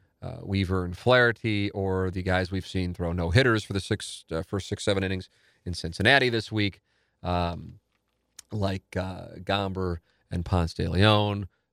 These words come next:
John Gant, haven't even seen Dakota Hudson yet. Uh, so,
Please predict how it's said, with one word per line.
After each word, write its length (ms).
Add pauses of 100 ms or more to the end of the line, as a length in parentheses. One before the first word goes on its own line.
(100)
John 380
Gant, 440
haven't 200
even 120
seen 300
Dakota 340
Hudson 520
yet. 280 (460)
Uh, 460 (100)
so, 320